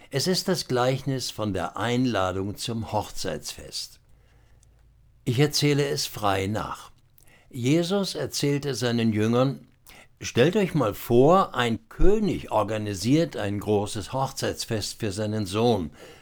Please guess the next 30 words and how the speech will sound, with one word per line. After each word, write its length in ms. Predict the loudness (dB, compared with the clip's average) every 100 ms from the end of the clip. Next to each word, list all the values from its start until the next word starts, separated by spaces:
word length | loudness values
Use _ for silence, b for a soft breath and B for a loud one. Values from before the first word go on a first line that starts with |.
| B B B _
Er 180 | -4 -2
schickt 340 | 0 -2 -2
seine 280 | -2 0 0
Angestellten 760 | 0 0 0 0 -2 0 2
los, 380 | 4 4 2 -2
um 220 | -2 -2
bestimmte 540 | 0 -2 4 4 4 0
Leute 440 | 2 2 0 -6
dazu 340 | -8 -8 -8 -8
einzuladen. 880 | -8 -6 -6 -6 -4 -4 -4 -6 -8 B B B B _
Doch 320 | -4 -4 -6
keiner 580 | -4 -2 0 -2 -4 -4
will 160 | -4 -4
kommen. 540 | 0 2 4 0 -6 b b b _ _ _ -20 -12
Der 260 | -6 -6
König 560 | -2 2 4 6 4 0
lässt 360 | 0 0 0 -6
sich 180 | -6
nicht 220 | -6 -6 -2
unterkriegen 760 | -2 0 -4 -2 2 2 2
und 180 | 0 -2
lässt 260 | -4 -6 -6
trotzdem 760 | -6 -4 -6 -4 0 2 0
seine 300 | -2 -4 -6
besten 500 | -6 -4 -4 -6 -10
Viecher 460 | -8 -4 -4 -6 -8
aus 180 | -8 -8
dem 140 | -10
Stall 340 | -8 -6 -6
schlachten, 600 | -8 -4 -4 -4 0 -2